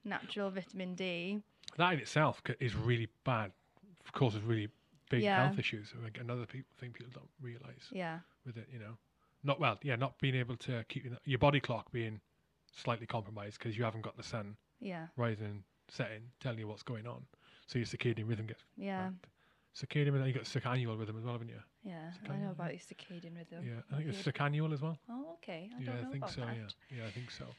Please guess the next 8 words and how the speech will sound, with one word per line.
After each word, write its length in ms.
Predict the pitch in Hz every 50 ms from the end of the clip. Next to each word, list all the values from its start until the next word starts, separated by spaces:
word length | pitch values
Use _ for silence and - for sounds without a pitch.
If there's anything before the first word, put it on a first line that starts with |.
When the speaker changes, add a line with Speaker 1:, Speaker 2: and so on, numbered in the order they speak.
| - - - - - - _ - 226 147
Speaker 2:
Um, 640 | 131 123 127 123 120 123 120 117 117 120 117 117 113 113 - - _ _ - 135 -
but, 240 | 131 123 113 110 - _ _ - - - 143
uh, 440 | 127 123 123 123 120 120 117 117 113 - - _ _ _ _ _ _ _ _ _ _ _ _ _ _ _ _ _ _ _ _ _ _ _ _ _ _ _ _ _ _ - - -
so 220 | - - 175 156
what, 380 | 170 208 190 180 214 214 190 - -
how 200 | - 147 190 233
would 180 | 262 269 233 -
they 260 | 233 220 220 214